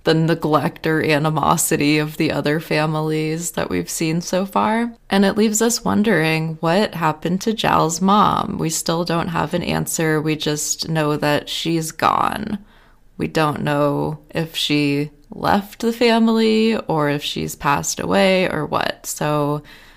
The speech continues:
we'll have to see about that in the future. We cut to the, I guess, headmistress, if that's the word,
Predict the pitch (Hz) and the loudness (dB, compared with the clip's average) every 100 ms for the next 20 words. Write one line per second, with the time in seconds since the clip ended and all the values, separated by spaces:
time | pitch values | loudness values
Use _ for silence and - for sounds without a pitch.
0 | - _ - 175 160 151 - - - 64 | -20 _ -6 -2 -4 -6 -10 -8 -6 -4
1 | - - - - - 156 85 90 - - | -4 -2 -2 -4 -2 0 2 0 -2 -8
2 | _ - - 175 190 226 302 311 - - | _ -20 -6 -4 -2 -2 -4 -4 -6 -4
3 | 196 196 - - _ _ _ _ 208 214 | -6 -8 -14 -20 _ _ _ _ -4 -2
4 | 247 - - - 214 196 196 185 175 170 | 0 -2 -2 0 2 2 0 0 -2 0
5 | 170 - - _ - 190 226 - - 156 | -2 -4 -12 _ -6 -2 -2 -2 -4 -4
6 | 165 190 202 - 208 208 - 170 - 160 | 0 0 0 0 0 0 -2 -6 -4 -4
7 | - - 175 175 170 165 170 170 | -6 -6 -4 -2 -2 -2 -2 -4